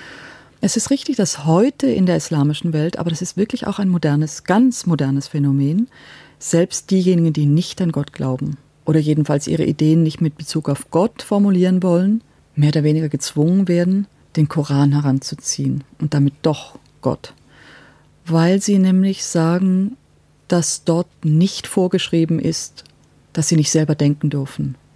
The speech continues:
oder dass es auch andere Wege gibt. Das war aber nicht immer so.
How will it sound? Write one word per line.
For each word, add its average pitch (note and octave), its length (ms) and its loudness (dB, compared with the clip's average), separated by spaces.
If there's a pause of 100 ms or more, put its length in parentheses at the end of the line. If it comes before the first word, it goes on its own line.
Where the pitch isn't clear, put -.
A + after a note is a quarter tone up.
(260)
oder D3 140 2
dass D3 120 -2
es D#3+ 80 -2
auch D3+ 140 -2
andere D3+ 340 2
Wege C#3 260 2
gibt. - 440 -10 (1200)
Das E3 200 0
war D3+ 80 4
aber D#3 120 2
nicht D3+ 160 2
immer G3 220 0
so. D3 220 -4